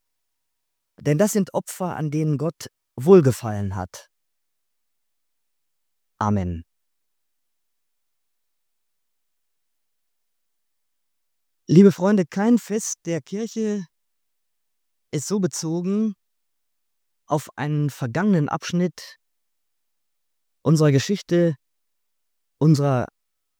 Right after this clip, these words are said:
Sozialgeschichte, wie das Erntedankfest.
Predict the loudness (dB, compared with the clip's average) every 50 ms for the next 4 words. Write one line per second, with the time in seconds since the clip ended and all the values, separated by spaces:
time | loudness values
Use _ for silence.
0 | _ _ _ _ -8 -6 -2 0 0 -2 -2 -4 -12 -8 -6 -6 -6 -4 -4 -6
1 | -8 -8 -10 -12 -12 -12 -12 -10 -8 -6 -8 -8 -12 _ _ _ _ _ _ _
2 | _ _ _ _ _ _ _ _ _ _ _ _ _ _ _ -12 -8 -4 -2 -2
3 | 0 0 0 -2 -4 _ _ _ _ _ _ _ _ _ -6 -4 -2 -2 0 0
4 | 0 0 2 0 0 -2 -4 -8 -10 -10 -10 -12 _ -18 -20